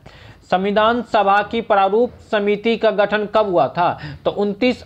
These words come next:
अगस्त उन्नीस सौ सैंतालीस ईस्वी को। इसी के साथ हम आज का वीडियो समाप्त करते हैं और आगे हम सेट नंबर सात का वीडियो बहुत जल्द ही ला रहे हैं। चलिए, अगर आपको मेरा वीडियो पसंद आया हो तो आप इसे लाइक कर दें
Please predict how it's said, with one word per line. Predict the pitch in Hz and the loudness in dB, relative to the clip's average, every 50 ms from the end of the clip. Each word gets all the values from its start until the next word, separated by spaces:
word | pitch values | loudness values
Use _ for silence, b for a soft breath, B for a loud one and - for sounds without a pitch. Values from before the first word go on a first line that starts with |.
| - - | -8 -2
अगस्त | 170 180 175 170 202 220 226 226 - | 0 0 2 2 2 2 0 -2 -4
उन्नीस | 180 190 190 196 190 | -6 -6 -4 -4 -2
सौ | - 208 | 0 0
सैंतालीस | - - 180 151 180 165 170 175 170 160 160 | 0 0 -2 0 0 0 0 0 -2 -4 -6
ईस्वी | 139 143 - 143 127 | -8 -6 -4 -6 -4
को। | 113 - 175 160 117 98 - B B B B B | -2 0 0 0 0 -2 -6 B B B B B
इसी | - 170 160 - 220 214 | -12 -8 -4 -2 0 0
के | 220 214 | 0 0
साथ | - 220 - 233 | 0 0 -2 -2
हम | 214 175 | -4 -2
आज | 175 180 190 185 | -2 -2 -2 0
का | - 220 | 0 -2
वीडियो | 202 180 185 170 202 196 | -2 0 0 0 0 -2
समाप्त | 196 190 165 165 175 180 - - | 0 0 0 0 0 -2 -2 -2
करते | - 190 185 185 - 196 | -2 -2 0 -2 -2 -4
हैं | 190 208 214 - 277 - - 160 - - | -2 -2 -2 -4 -6 -12 -18 -12 -4 -2
और | 175 170 | -2 0
आगे | 165 170 170 180 196 | 0 0 0 0 0
हम | 202 208 185 | 0 -2 -2
सेट | 190 196 175 - | -4 -6 -6 -4
नंबर | 185 185 196 196 | -2 -2 -2 -2
सात | 196 - 170 170 170 - | 0 0 0 0 0 0
का | 196 | 0
वीडियो | 175 175 170 185 190 | 0 0 0 0 0
बहुत | 180 165 165 156 | 2 2 0 2
जल्द | 139 147 139 143 160 | 2 0 0 0 0
ही | 180 | 0
ला | 190 190 185 | 0 2 2
रहे | 190 202 196 | 2 0 0
हैं। | 180 202 214 - - b b b b b b b b b | -2 -2 -4 -4 -8 b b b b b b b b b
चलिए, | - - 139 139 | -4 -2 -2 0
अगर | 139 160 165 185 | 0 2 2 2
आपको | 180 175 175 - 202 | 2 2 0 -2 -2
मेरा | 190 185 185 185 | 0 0 0 0
वीडियो | 170 175 170 190 180 | 0 0 -2 -2 0
पसंद | - 170 165 - 185 185 | 0 0 -2 -2 -2 0
आया | 190 185 190 | 2 2 2
हो | 202 | 2
तो | 196 - 180 | 2 0 0
आप | 165 160 165 | 0 0 -2
इसे | 160 - 180 | -2 -2 0
लाइक | 160 147 151 175 170 - | 0 2 0 0 0 0
कर | 202 190 185 | 0 0 0
दें | 185 208 214 202 | 0 -2 -4 -6